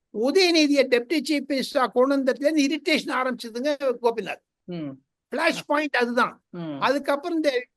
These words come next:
Speaker 1: மாத்தினாங்க. யாரு? டி எம் கேல இருந்து பதவிக்கு, ஏன்னா டி எம் கே சொல்லிட்டாங்க, நீங்க ஆட்சிக்கு வர, நம்ம இரண்டாயிரத்தி இருபத்தி ஆறு தொகுதி ப-, உடன்பாடுகள்லாம்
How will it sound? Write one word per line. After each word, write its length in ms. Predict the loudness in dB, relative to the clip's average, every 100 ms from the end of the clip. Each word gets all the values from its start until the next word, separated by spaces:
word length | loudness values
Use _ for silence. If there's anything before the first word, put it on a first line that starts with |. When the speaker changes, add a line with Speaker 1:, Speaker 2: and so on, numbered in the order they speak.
| -8 0
Speaker 1:
மாத்தினாங்க. 600 | 0 2 0 0 -2 -8 -12 _ _
யாரு? 540 | -2 -2 0 -2 -4 -8 _ -6
டி 320 | 0 2 2
எம் 200 | 0 0
கேல 40 | 0
இருந்து 380 | 4 4 4 0 -4 -8 -18 -4
பதவிக்கு, 440 | -2 0 2 2
ஏன்னா 160 | 2 -2 -8 _
டி 160 | 2 4
எம் 140 | 4
கே 200 | 4 4
சொல்லிட்டாங்க, 720 | 4 0 0 0 2 4 2
நீங்க 440 | 0 -6 0 0 0
ஆட்சிக்கு 520 | -2 -4 -4 -6 -2
வர, 180 | -2 -2
நம்ம 540 | -8 -6 -2 2 2
இரண்டாயிரத்தி 460 | 2 2 4 4 2
இருபத்தி 380 | -4 -2 0 2
ஆறு 240 | 2 0
தொகுதி 320 | 0 0 -2
ப-, 220 | -2 -2
உடன்பாடுகள்லாம் 800 | 0 0 2 0 0 0 2 2